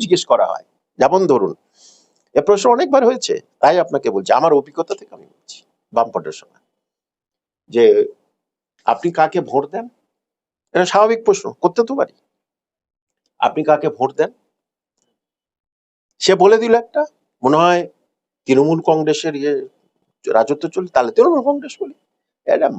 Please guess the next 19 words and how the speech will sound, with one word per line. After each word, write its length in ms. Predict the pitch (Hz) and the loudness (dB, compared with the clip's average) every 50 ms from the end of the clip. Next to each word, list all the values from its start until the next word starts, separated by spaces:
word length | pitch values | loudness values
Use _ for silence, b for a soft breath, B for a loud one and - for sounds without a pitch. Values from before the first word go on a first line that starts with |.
| 85 85 90 | -6 -4 -2
মারাত্মক 600 | 101 117 135 143 143 - _ _ _ - 170 175 _ _ | 0 2 2 0 -2 -4 _ _ _ -6 -6 -6 _ _
ভুল 160 | _ - - - _ _ | _ -20 -20 -20 _ _
করল। 240 | _ _ _ _ _ _ _ _ _ _ _ _ _ _ _ _ _ _ _ _ _ _ _ _ _ _ _ _ _ _ _ _ _ _ _ _ _ _ - | _ _ _ _ _ _ _ _ _ _ _ _ _ _ _ _ _ _ _ _ _ _ _ _ _ _ _ _ _ _ _ _ _ _ _ _ _ _ -2
এর 140 | 107 110 | 0 0
সঠিক 360 | - - - 113 - - 143 131 | 0 -2 -2 -2 -2 -2 -4 -4
উত্তর 240 | 143 143 - - 160 - _ | -6 -8 -8 -8 -8 -8 _
কি 80 | - 156 | -8 -10
হবে 220 | 156 165 196 220 240 - _ _ _ _ _ _ _ _ _ _ _ _ _ _ _ _ _ _ _ _ _ _ _ _ _ _ _ _ _ _ _ _ - | -8 -10 -10 -14 -16 -18 _ _ _ _ _ _ _ _ _ _ _ _ _ _ _ _ _ _ _ _ _ _ _ _ _ _ _ _ _ _ _ _ -4
জেনে 200 | - 117 110 101 | -2 -2 -2 -2
নিক 160 | 87 82 - | -4 -8 -12
সবাই। 300 | - - - - - - _ _ | -14 -14 -14 -18 -20 -20 _ _
সঠিক 320 | - - 117 110 131 - - | -12 -8 -6 -6 -6 -8 -8
উত্তর 280 | - _ _ - - _ _ _ _ _ _ _ _ _ _ _ _ _ _ _ _ _ _ _ _ _ _ _ _ _ _ - | -12 _ _ -20 -20 _ _ _ _ _ _ _ _ _ _ _ _ _ _ _ _ _ _ _ _ _ _ _ _ _ _ -2
পুরো 140 | 226 233 220 - - | 0 2 2 0 -2
ফিদা 200 | - 135 143 135 | -4 -2 -2 0
হয়ে 200 | 123 120 - - - | 0 -2 -4 -4 -6
যাবে 140 | - - - | -12 -14 -16
বোর্ড 200 | - - 82 - _ | -18 -20 -20 -20 _
মেম্বাররা। 380 | _ _ _ _ _ _ - | _ _ _ _ _ _ -20